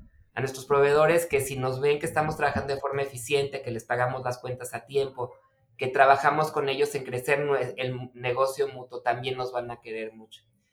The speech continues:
Esa es una parte fundamental de nuestro, de nuestro, de nuestra visión para los próximos cuatro años. Y realmente eso es lo que me está dando a mí la energía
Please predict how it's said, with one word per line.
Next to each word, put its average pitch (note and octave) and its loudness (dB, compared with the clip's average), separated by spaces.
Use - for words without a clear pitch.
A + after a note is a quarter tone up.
Esa D#3 0
es F#3 -2
una F3+ 2
parte D#3 2
fundamental A#2+ -2
de B2+ -2
nuestro, A2 -6
de A2 -4
nuestro, G#2 -10
de - -20
nuestra B2+ 0
visión B2 -2
para C3+ 2
los A#2+ -4
próximos A#2+ -10
cuatro - -4
años. D3+ -2
Y D3 -6
realmente F3+ 2
eso C#3 -2
es E3 -4
lo D3+ -2
que C3 -4
me B2 -2
está C3+ 2
dando C#3 4
a C3 2
mí C3 -4
la C3 -2
energía B2+ -4